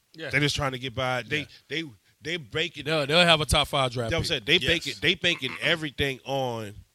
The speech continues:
Speaker 2: this, this, these next upcoming drafts to, to move the, to move the,
Speaker 3: Yeah.
Speaker 2: uh,
Speaker 3: Bryce Young.
Speaker 2: barometer of what's going on.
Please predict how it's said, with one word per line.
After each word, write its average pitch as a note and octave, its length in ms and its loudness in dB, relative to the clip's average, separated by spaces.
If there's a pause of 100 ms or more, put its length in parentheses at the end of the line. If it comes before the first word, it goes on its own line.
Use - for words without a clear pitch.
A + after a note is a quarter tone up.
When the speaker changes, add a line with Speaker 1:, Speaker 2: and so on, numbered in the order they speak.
(680)
Speaker 2:
this, C3+ 240 -10 (280)
this, C3+ 200 -4 (240)
these B2+ 300 -4
next C3 240 -2
upcoming A#2+ 480 -4
drafts A#2 560 0
to, G#2+ 360 -4 (440)
to B2 120 -10
move B2 280 -10
the, A#2 180 -8 (140)
to B2 100 -6
move B2+ 340 -8
the, B2 80 -2
Speaker 3:
Yeah. A#2 140 0
Speaker 2:
uh, A#2+ 120 -2
Speaker 3:
Bryce B2+ 380 2
Young. A#2 120 -4
Speaker 2:
barometer A2+ 180 -8 (240)
of A2+ 220 -6
what's A#2 160 -4
going A#2+ 300 -6
on. A#2 340 -10